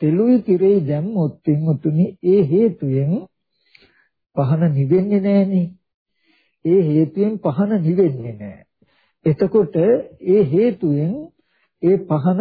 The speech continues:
තව දුරටත් දැල් වෙනවා. බොහෝ හොඳට දැල් වෙනවා. ඒ වගේ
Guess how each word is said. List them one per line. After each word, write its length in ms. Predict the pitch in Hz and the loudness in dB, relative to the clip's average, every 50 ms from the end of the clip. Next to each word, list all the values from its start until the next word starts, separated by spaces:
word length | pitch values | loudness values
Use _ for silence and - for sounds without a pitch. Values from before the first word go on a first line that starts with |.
| 240 226 | -2 -2
තව 220 | - - 160 160 190 196 | -2 -4 -2 0 0 0
දුරටත් 340 | 165 165 170 196 208 196 247 240 214 | 0 0 0 0 2 2 2 0 0
දැල් 220 | 190 175 175 160 151 | 0 0 0 0 0
වෙනවා. 440 | 143 139 131 120 120 113 107 98 - _ - - _ _ _ _ _ - | 0 -2 -2 -4 -8 -16 -16 -18 -20 _ -20 -20 _ _ _ _ _ -10
බොහෝ 420 | 160 135 151 156 165 214 240 262 254 208 | -4 -2 0 2 2 2 2 4 2 2
හොඳට 400 | 175 180 160 160 175 151 - 226 262 359 - _ _ _ _ _ _ _ _ - | 2 0 0 0 -2 0 2 0 0 0 -2 _ _ _ _ _ _ _ _ -12
දැල් 280 | 190 139 160 156 143 135 | -6 -4 -2 0 0 0
වෙනවා. 360 | 123 110 107 107 104 95 - - _ _ _ _ _ _ - | -2 -4 -6 -8 -12 -14 -16 -18 _ _ _ _ _ _ -6
ඒ 140 | 143 165 196 | 0 0 2
වගේ 500 | 175 151 147 147 151 190 196 180 151 165 | 2 2 2 0 0 0 -2 0 0 0